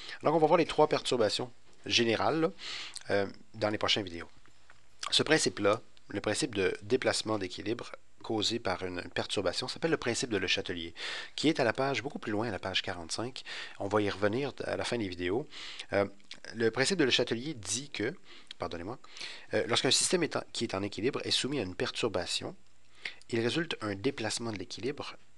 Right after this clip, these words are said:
de sorte que le système essaye de le rétablir, c'est-à-dire qu'il va consommer une certaine quantité de ce qu'on lui a donné ou enlevé pour retrouver l'équilibre. Vous n'avez pas besoin d'apprendre la définition par cœur, vous devez savoir comment imp-,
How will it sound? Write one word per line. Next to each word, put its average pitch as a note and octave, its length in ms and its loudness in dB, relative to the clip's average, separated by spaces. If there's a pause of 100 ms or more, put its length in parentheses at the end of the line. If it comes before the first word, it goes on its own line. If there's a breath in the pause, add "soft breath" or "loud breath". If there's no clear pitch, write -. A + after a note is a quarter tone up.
(300)
de G2+ 60 -2
sorte - 180 -2
que A#2 60 4
le F#2+ 80 2
système B2 600 -2
essaye B2+ 300 0
de G2 120 -2
le G2 220 0
rétablir, F2+ 600 -2
c'est-à-dire G2 360 -6
qu'il A2+ 120 -4
va E2 180 -4
consommer A2+ 400 0
une G#2 60 -2
certaine - 320 -4
quantité - 500 -6 (640 loud breath)
de G2 80 -4
ce - 80 -4
qu'on G2+ 120 -2
lui F#2+ 120 0
a F#2 60 2
donné G2+ 480 6 (180)
ou A#2 180 4
enlevé F2 340 -2 (680 loud breath)
pour G2+ 420 2
retrouver G#2+ 380 0
l'équilibre. - 460 -8 (320 loud breath)
Vous A2 60 -4
n'avez A#2 160 6
pas D3+ 160 2
besoin A2 240 0
d'apprendre F2+ 380 -6 (180)
la F#2 100 -4
définition F2+ 500 -8
par - 200 -8
cœur, B2 240 0
vous G#2+ 80 -8
devez F2+ 160 -4
savoir G2+ 300 -6
comment G#2 280 -6
imp-, A2+ 220 -8